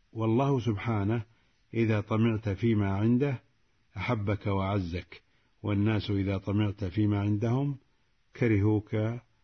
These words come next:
واحتقروك.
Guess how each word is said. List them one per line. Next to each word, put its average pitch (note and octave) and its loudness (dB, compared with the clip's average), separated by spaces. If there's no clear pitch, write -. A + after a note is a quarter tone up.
واحتقروك. G#2+ -2